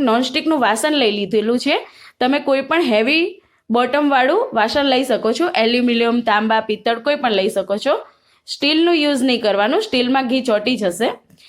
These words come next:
પછી આ રીતે જે પણ માખણ આવ્યું છે એને આપણે બે હાથથી પ્રેસ કરી અને જેટલી પણ છાશ છે એ નિતારી દઈએ, અને આ રીતે ગોળા વાળી અને આપણે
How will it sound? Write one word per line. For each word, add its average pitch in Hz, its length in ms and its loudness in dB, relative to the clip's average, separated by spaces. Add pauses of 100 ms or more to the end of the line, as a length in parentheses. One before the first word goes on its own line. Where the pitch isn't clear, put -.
(360)
પછી 240 320 0 (140)
આ 262 60 2
રીતે 311 300 0
જે 220 200 0
પણ 269 320 0
માખણ 294 440 -2 (380)
આવ્યું 370 420 2
છે 233 140 2 (540)
એને 240 260 0
આપણે 277 220 0
બે 247 280 0
હાથથી 233 460 -2
પ્રેસ 247 380 0
કરી 349 220 2 (220)
અને 226 180 0
જેટલી 226 420 -2
પણ 277 260 0
છાશ 247 360 0
છે 311 160 2 (140)
એ 247 140 0
નિતારી 277 480 0
દઈએ, 233 260 0 (680)
અને 226 200 0 (160)
આ 262 60 2
રીતે 269 280 0
ગોળા 240 460 0
વાળી 320 260 0 (520)
અને 196 200 -2 (120)
આપણે 254 240 0